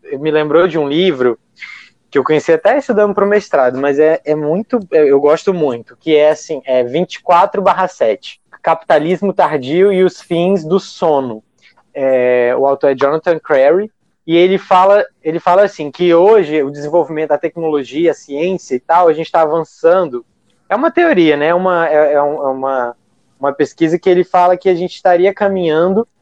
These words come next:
pra um, o capitalismo tá levando a gente pra que a gente elimine o momento do sono, porque assim, é o único momento que a gente ainda tem sem fazer nada. Então é o único momento improdutivo, a princípio, que a gente teria. Então tem toda essa influência pra gente sempre estar fazendo alguma coisa,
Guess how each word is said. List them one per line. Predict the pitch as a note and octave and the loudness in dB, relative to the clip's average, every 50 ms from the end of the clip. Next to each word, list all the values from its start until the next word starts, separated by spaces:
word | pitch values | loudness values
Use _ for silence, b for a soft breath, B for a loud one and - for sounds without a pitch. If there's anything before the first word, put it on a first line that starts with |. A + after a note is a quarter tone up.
| _ _ _ _ _ _ - | _ _ _ _ _ _ -2
pra | E3+ F3 F3+ | 0 2 2
um, | F3+ F3+ F3+ F3 | 4 4 4 2
o | E3+ D#3+ | 2 0
capitalismo | C#3+ - E3+ E3 - F#3 E3+ E3+ F#3 E3+ F#3 F3+ | 0 -2 -2 0 0 0 2 2 0 -2 0 0
tá | F#3+ F#3 | 0 2
levando | F3+ F3+ D#3 E3+ F3 F3 | 2 2 0 0 2 2
a | F3+ E3 | 2 2
gente | D#3+ F#3 F#3+ - _ _ _ _ - | 2 -2 -6 -6 _ _ _ _ -4
pra | - F#3 | -4 -4
que | - - G#3 | -2 0 -2
a | F#3 | 0
gente | G3+ G3+ G3 A3+ | 0 -2 0 0
elimine | G#3 G#3 G#3+ G#3 A3 B3+ C#4 C#4 C#4+ C#4 - | 0 2 2 0 0 0 0 0 -2 -2 -2
o | A#3 G3+ | -2 0
momento | A3 A3 A3 A3 A3 A3 A3 | 0 2 2 0 0 0 -2
do | G3 A#3 A3+ | -2 -2 -4
sono, | - - - A3 F3+ D#3 D3 C3+ C3+ | -4 -4 -2 0 0 0 0 -4 -8
porque | - - E3+ - - | -8 -8 -6 -2 -2
assim, | G3+ G3 - F#3+ F3 F3 - | -2 0 0 -2 0 0 0
é | - E3+ F3 | 2 2 2
o | F3 | 2
único | G3 A3 A#3+ A#3+ A#3+ | 2 0 -2 -2 0
momento | A#3+ A#3 A3 A3+ A3+ A3 - | 0 0 2 0 -2 -2 -2
que | - | -4
a | A3+ F#3 | -2 -2
gente | G#3 G#3 - - A3 | -2 -6 -4 -4 -2
ainda | G#3+ G#3+ G#3+ | 0 0 0
tem | G#3 - - G3+ G#3 A3 A3 - _ _ _ | 0 0 0 0 0 0 -4 -6 _ _ _
sem | _ - A3 A#3+ A#3 | _ -2 0 0 2
fazer | - G#3 F3 E3+ E3+ D#3+ | 0 0 0 0 0 0
nada. | E3 D3+ C3+ B2 A2+ A2+ - _ _ _ _ _ _ - | 0 -2 -2 -2 -4 -6 -12 _ _ _ _ _ _ -12
Então | D#3 D3+ - F#3+ G3 G#3 | -10 -2 2 2 2 4
é | |
o | G3+ G3 G3+ | 2 2 2
único | G#3+ A3+ A3 A3 | 0 -2 -2 -2
momento | A3+ G#3+ G3+ G#3 G3+ - G3+ | -2 0 0 0 -2 -2 -4
improdutivo, | G3 F#3+ - G#3 G3+ G3 F3 F#3+ - - - F#3+ F#3+ F#3 D#3+ E3 | -6 -4 0 0 0 0 0 -4 -6 -6 -4 -2 -2 0 0 0
a | D#3+ | -2
princípio, | - D#3+ D#3+ D3 - - D#3+ - - | -2 -6 -10 -8 -6 -8 -6 -4 -2
que | E3 | -2
a | D3+ | -2
gente | D3+ D#3+ D3+ - | -2 -4 -8 -6
teria. | - E3+ E3+ D#3+ D3 C#3 | -2 0 0 0 0 -4
Então | C#3 C3 - D#3 D3+ | -4 -2 -2 -2 -2
tem | - D#3+ D#3 | -2 -6 -6
toda | - - G3 G3+ G#3 | -2 -2 -2 0 0
essa | G#3+ G#3 - G3+ | -2 -2 -2 -4
influência | F#3 - - F3 E3 D3 C#3+ - - _ - | -4 -2 0 0 0 0 -2 -6 -12 _ -6
pra | C#3+ C#3 | -6 -6
gente | C#3 C#3 - - | -6 -6 -10 -12
sempre | - - D#3+ F#3 G3+ - F#3+ | -8 -4 -4 -4 -4 -6 -8
estar | - - E3 | -4 -4 -4
fazendo | - - D3 C#3 D3 C#3 | -2 -2 -4 -4 0 -2
alguma | C3+ C3+ C#3+ C#3 C3+ | -2 -2 -2 -4 -4
coisa, | - - C3 C3+ D3 E3 F3 A3+ | -2 0 0 2 2 2 0 -4